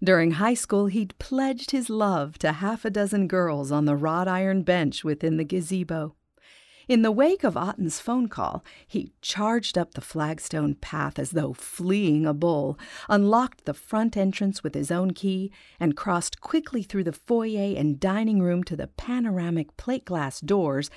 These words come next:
that opened onto the wooden veranda. Sure enough,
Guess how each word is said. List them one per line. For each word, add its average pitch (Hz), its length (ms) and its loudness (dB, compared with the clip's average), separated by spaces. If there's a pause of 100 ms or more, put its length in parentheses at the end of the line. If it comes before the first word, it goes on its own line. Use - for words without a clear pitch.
(200)
that 165 140 -2
opened 151 400 2
onto 151 320 0
the 143 160 0
wooden 180 480 0
veranda. 139 640 -6 (720)
Sure 175 280 4
enough, 220 600 0